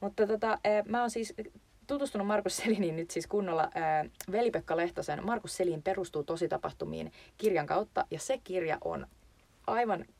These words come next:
todella erinomainen teos. Sen on kirjoittanut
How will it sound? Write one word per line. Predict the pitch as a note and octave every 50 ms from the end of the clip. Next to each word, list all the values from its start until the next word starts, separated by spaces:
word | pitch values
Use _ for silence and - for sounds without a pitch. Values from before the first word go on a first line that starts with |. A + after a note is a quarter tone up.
| _ _ -
todella | F#3 F3 E3+ F#3 A3 B3 C4 C#4 C#4 - - _ _ _ _ _ _ _ _ - - _ _ - - -
erinomainen | G#3 G3+ G3+ F#3 F3 E3 D#3 D#3 D3 D3+ D3+ D#3+ D#3 D#3 - - - - - -
teos. | D3 C#3 D3+ - C4+ - -
Sen | - G#3 F#3
on | F3 E3+
kirjoittanut | F#3+ A3 A3 A3 - - D#3+ D#3+ -